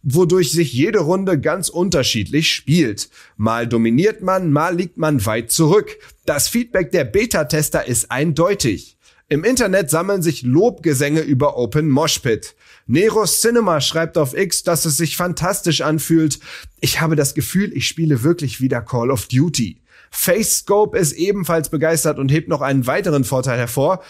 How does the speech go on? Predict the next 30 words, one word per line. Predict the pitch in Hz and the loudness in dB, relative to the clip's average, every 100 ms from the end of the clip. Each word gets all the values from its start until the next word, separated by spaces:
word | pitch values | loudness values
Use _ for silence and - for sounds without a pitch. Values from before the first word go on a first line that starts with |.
| - - _ | -20 -20 _
„Die | 151 160 | 0 2
No | 143 160 208 208 | 4 4 4 2
S | 170 160 | 2 2
B | 170 | 2
M | 165 151 | 2 2
M | 190 | 0
Playlist | - 156 175 - - | 0 0 2 0 0
ist | 147 | -2
unglaublich | 185 214 185 180 175 151 | 0 0 2 2 2 0
gut. | - 214 214 | 0 -4 -4
Ich | 156 | -6
kann | - 170 | -4 -4
es | 165 | -4
kaum | - 156 139 | -2 -4 -2
fassen. | 170 185 185 - | -2 -2 -4 -6
Ich | 135 | -4
komme | 165 165 156 | -2 0 -2
fünfmal | - 208 202 175 165 | 0 -2 0 -2 0
schneller | - 147 170 151 | 0 2 2 2
in | 143 | 2
die | 135 | 2
Lobby | 123 151 156 | 4 2 0
und | 147 143 | 0 0
die | |
Vielfalt | 135 170 175 165 147 | 0 2 2 0 -4
an | 143 135 | -2 -4
Spielern | - 131 135 135 | -2 0 0 -2
ist | 127 | -4
durchaus | 127 113 113 - | -4 -4 -6 -2
bemerkbar. | 143 156 165 - 160 143 | 0 2 0 0 -2 -2